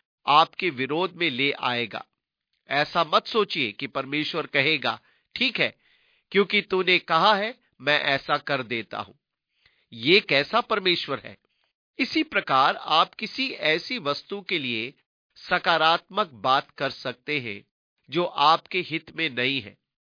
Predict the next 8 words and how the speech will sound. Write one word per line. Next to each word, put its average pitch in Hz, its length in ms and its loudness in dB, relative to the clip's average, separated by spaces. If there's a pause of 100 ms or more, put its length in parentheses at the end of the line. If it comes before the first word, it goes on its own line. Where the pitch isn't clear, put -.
(420)
और 196 220 6
परमेश्वर 190 760 0
भी 226 220 -2
दया 139 380 0
करके 123 600 -6 (280)
वैसा 139 460 -2
नहीं 123 280 -6
करेगा। 120 460 -6